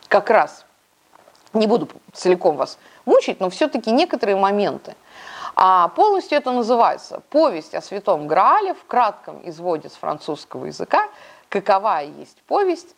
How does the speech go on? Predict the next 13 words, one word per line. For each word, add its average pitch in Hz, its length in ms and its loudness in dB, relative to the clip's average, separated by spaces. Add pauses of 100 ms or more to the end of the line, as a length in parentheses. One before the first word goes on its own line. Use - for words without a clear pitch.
трактующая 247 840 -4
о 180 120 -4
самом 165 460 -2
истинном 165 540 -8
и - 100 -12
самом 147 400 -2
священном, 320 640 -2 (300)
что - 220 -4
есть 220 360 -4
на 170 160 0
этом 160 300 -2
свете». 196 480 -2 (880)
А, 214 1040 2